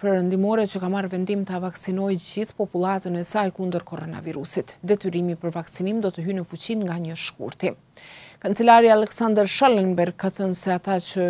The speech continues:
nuk binden do të ndëshkohen, por nuk ka dhënë detaje se si.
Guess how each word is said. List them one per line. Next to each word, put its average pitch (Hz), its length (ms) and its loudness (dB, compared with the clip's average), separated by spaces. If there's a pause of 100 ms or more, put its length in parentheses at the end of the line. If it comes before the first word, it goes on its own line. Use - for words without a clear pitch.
(160)
nuk 196 260 -2
binden 202 560 0 (140)
do 226 160 2
të 214 240 -4
ndëshkohen, 160 680 -6 (240)
por 180 240 2
nuk 220 220 -4
ka 240 100 2
dhënë 190 220 -2
detaje 175 500 -2
se - 240 -2
si. - 240 -2